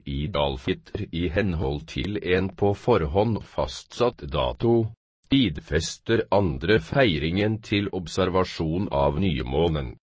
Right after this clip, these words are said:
gjerne slik den arter seg i familiens opprinnelige hjemland.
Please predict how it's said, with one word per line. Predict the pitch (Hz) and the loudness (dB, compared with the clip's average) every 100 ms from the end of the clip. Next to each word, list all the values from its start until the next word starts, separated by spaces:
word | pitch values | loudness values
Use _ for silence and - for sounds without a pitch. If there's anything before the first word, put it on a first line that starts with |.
| _ - | _ -2
gjerne | 98 123 98 90 95 | 4 6 6 2 -2
slik | - 71 76 80 - | -4 -4 -4 -6 -2
den | 78 78 80 | 0 2 0
arter | - _ - 127 104 | -4 _ 0 2 2
seg | - 104 113 110 | 2 2 2 0
i | 101 98 | -2 -2
familiens | - 104 95 71 73 80 85 82 - - | 2 2 2 -2 -2 0 2 0 -4 -4
opprinnelige | - 82 76 73 67 76 85 92 | -4 -2 -2 -2 -2 0 2 2
hjemland. | 92 98 71 90 82 62 | 4 2 2 0 0 -2